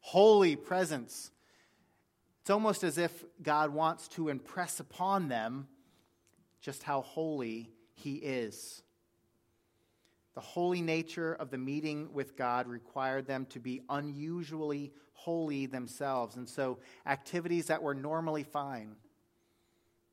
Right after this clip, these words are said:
were now to be forbidden because they were to be specially consecrated. This was necessary because of the one they were meeting with. God's holiness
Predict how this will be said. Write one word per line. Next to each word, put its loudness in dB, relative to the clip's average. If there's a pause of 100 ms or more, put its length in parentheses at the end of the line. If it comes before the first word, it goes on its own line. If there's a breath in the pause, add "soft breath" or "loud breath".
(220)
were -6
now -2
to -14
be -6 (680)
forbidden -6 (1700)
because -10
they -4
were -4
to -16
be -8
specially -6 (140)
consecrated. -16 (1160 soft breath)
This -2
was -4
necessary -4
because -8
of -8
the -6
one -4
they -4
were -6
meeting -8 (100)
with. -12 (760 soft breath)
God's 4
holiness -6